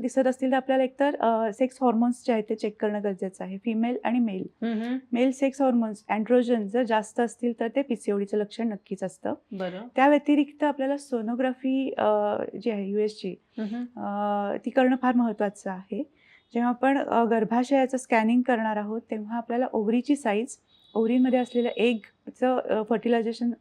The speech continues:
Speaker 1: होण्याची त्याची जी प्रोसेस आहे ती होती आहे का की सिस्ट फॉर्ममध्ये आहे, हे आपल्याला, अ,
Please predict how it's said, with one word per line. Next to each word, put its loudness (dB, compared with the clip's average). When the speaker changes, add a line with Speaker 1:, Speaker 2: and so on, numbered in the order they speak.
Speaker 1:
होण्याची 0
त्याची 0
जी 2
प्रोसेस -2
आहे 0
ती -2
होती 0
आहे 2
का -2
की -2
सिस्ट -6
फॉर्ममध्ये 2
आहे, -6
हे 6
आपल्याला, 4
अ, 0